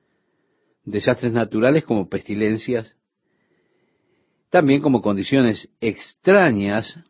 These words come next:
en cuanto al clima, es decir, sequías, o los desastres de estar en las manos de sus enemigos, siendo derrotados y sus hombres siendo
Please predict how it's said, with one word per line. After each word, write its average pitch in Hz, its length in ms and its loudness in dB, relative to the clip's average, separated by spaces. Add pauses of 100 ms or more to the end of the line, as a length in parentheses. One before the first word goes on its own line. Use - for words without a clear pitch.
(280)
en 113 160 -6
cuanto 101 240 -4
al 98 140 -2
clima, 131 600 -2
es 92 120 -10
decir, 101 320 -4
sequías, 104 840 -6 (800)
o 127 360 4 (340)
los 107 220 -2
desastres 113 500 -2
de 101 180 0
estar 123 260 0
en 110 100 0
las 98 140 -6
manos 117 320 -2
de 104 100 -4
sus 98 180 -10
enemigos, 120 840 0 (920)
siendo 120 340 2
derrotados 123 880 2 (500)
y 131 140 -2
sus - 240 -6
hombres 120 320 0
siendo 113 600 0